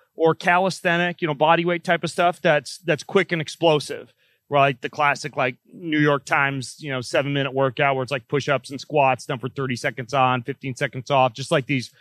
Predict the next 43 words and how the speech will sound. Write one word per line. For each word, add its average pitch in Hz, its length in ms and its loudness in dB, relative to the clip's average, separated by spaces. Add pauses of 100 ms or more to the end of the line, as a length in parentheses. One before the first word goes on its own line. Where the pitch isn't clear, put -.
(280)
triggering 170 460 2
sessions 143 400 -4
throughout 143 280 0
the 131 60 -6
week 151 380 0 (260)
that 143 300 2
are 135 460 2
more 160 200 2
explosive, 131 640 -4 (240)
right? 139 160 0
And 135 100 -6
so 175 100 2
you 160 100 4
got 151 180 2
super 185 260 -2
slow 180 180 2
training 165 300 0
a 156 40 0
few 165 140 -6
times 160 260 0
a 156 60 2
week, 156 300 2 (240)
explosive 165 600 0
body 160 280 4
weight 160 280 0
or 147 100 -4
lightweight 147 540 0
or 143 60 -6
kettlebell 156 460 2
style 156 260 0
training 156 280 -4
a 151 40 -6
few 160 160 -6
times 151 300 -4
a 147 40 -2
week. 160 320 0 (300)
And 160 160 2
then 165 140 2
typically 160 760 -2
when 151 160 -2
folks 160 260 0
are 156 80 -4
traveling, 160 540 0